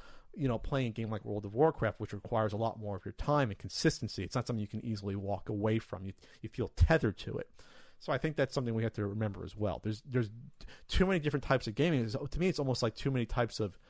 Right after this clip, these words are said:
you know, of, of, I guess, dr-, I guess you can say different types of drugs. Like, some are, are a lot more addictive than others. Um,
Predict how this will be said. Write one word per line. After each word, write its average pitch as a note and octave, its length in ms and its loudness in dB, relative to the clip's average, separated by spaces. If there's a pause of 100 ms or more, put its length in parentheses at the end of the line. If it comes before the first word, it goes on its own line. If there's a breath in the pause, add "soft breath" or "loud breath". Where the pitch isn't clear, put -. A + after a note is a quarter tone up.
(420 soft breath)
you B2+ 100 0
know, F#2+ 260 -2
of, G2 260 -2 (160)
of, G2 160 -4 (260)
I A2 80 -2
guess, G#2 220 -2
dr-, A#2 320 -4 (200)
I G#3 80 -8
guess C#4+ 120 -4
you F3+ 60 -8
can A#2+ 80 -4
say A2 140 -4 (120)
different G#2 200 -8
types A2 180 -2
of F#2+ 80 -10
drugs. D3 360 4
Like, G2+ 140 -6 (280 soft breath)
some D3+ 260 2
are, A#2+ 180 6
are G#2 80 -4
a A2 40 2
lot A#2 220 2
more A2 140 -2
addictive G#2 220 -10
than F#2 120 -6
others. A2 400 0 (480 soft breath)
Um, G2 380 -2